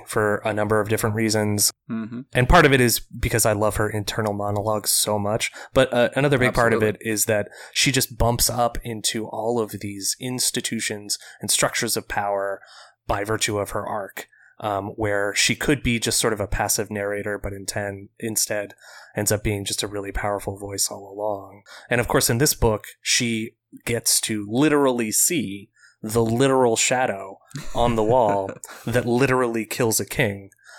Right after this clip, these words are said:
Speaker 1: And I know, Emmett, you've talked in, at various points in, on the Nauticast about how, how you really, really love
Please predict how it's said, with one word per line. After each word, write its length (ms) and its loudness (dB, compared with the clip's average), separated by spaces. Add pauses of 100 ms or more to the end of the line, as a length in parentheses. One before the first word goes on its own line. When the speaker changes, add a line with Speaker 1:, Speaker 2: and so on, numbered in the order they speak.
(140)
Speaker 1:
And 120 4
I 40 4
know, 160 4
Emmett, 320 2 (120)
you've 400 -6
talked 360 -2 (340)
in, 340 -12
at 120 -2
various 300 -2
points 480 -6 (100)
in, 540 -14 (140)
on 140 -8
the 60 -10
Nauticast 500 -6
about 280 -8 (120)
how, 260 -4 (280)
how 120 -2
you 260 -4
really, 260 0
really 240 0
love 400 -6